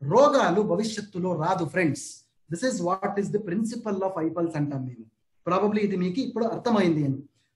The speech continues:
So, next slide లో ఇప్పుడు చూద్దాం, యాంటీ ఆక్సిడెంట్స్ అంటే ఏంటి. యాంటీ ఆక్సిడెంట్స్ అనేది ఒక చిన్న చిన్న molecules మన శరీరంలో.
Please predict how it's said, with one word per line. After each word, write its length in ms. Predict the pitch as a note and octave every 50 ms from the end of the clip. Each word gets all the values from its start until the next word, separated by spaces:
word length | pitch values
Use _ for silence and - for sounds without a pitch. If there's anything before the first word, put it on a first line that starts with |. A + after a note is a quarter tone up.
| _ - -
So, 80 | G3+ F3+
next 220 | A3+ B3+ - -
slide 300 | C#4+ - C4+ B3 B3+ B3
లో 100 | B3 A#3
ఇప్పుడు 180 | G#3+ G#3+ - E3
చూద్దాం, 580 | - F3+ E3 D3 C3+ D#3+ A3 C4 C#4 C4+ - - _ _ _ _ _ _ _ _ _ _ _ _ _ _ - _ - G#3+ B3 C#4
యాంటీ 220 | D4 D4 D4 C#4
ఆక్సిడెంట్స్ 640 | B3+ G#3+ G3+ G3+ - - G3 F3 F#3+ G3+ G3+ -
అంటే 180 | - D#3+ D#3 F3+
ఏంటి. 400 | D3+ D#3 E3+ E3 D3+ - - - - _ _ _ _ _ _ _ _ _ _ _ _ - - C4
యాంటీ 280 | D#4+ E4 D#4+ E4 D#4+ C#4+
ఆక్సిడెంట్స్ 520 | B3+ A3+ A#3 A#3 A#3 G#3 G#3 G#3 G3+ G#3
అనేది 280 | G#3 - - - C4+ D4
ఒక 240 | D4 C#4+ - - A3+
చిన్న 200 | A3+ A3+ A3+ A#3
చిన్న 220 | G#3+ G#3+ F#3+ F3+
molecules 500 | D#3+ D#3 E3 F3 E3+ E3 - C#3+ B2 -
మన 80 | C3 C3
శరీరంలో. 460 | - - D#3 D#3 D3 C#3 A2+ -